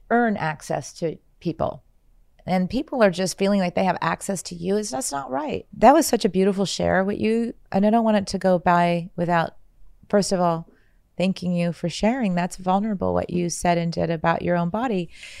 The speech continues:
You have a beautiful endomorphic body. And what people don't understand is the different kinds and shapes of bodies, and becoming, coming to peace with who you are, uh,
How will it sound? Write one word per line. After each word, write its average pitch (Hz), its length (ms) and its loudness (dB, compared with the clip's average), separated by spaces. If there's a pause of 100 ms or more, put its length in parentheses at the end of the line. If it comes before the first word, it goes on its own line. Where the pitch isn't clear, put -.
(140)
You 214 160 0
have 285 120 6
a 262 60 6
beautiful 220 640 2
endomorphic 202 760 2
body. 170 400 -2 (760)
And 196 120 2
what 220 100 0
people 277 220 -2
don't 240 160 2
understand 214 580 0
is 175 140 -6
the 170 80 -10
different 202 340 -8
kinds 180 460 -6
and 170 100 -8
shapes 180 360 -4
of 170 100 -8
bodies, 170 420 0
and 170 140 -6
becoming, 190 480 -2 (360)
coming 220 260 2
to 196 100 -6
peace 196 420 2
with 170 160 0
who - 140 -4
you 185 200 2
are, 170 360 2 (520)
uh, 160 260 2